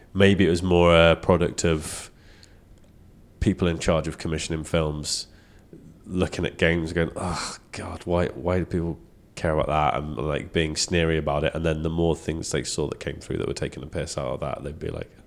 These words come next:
"Oh yeah, I like that, 'cause I also think games like that, 'cause we're,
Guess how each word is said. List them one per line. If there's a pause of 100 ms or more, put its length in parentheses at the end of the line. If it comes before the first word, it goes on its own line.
"Oh
yeah,
I
like
that,
'cause
I
also (460)
think
games
like
that,
'cause
we're,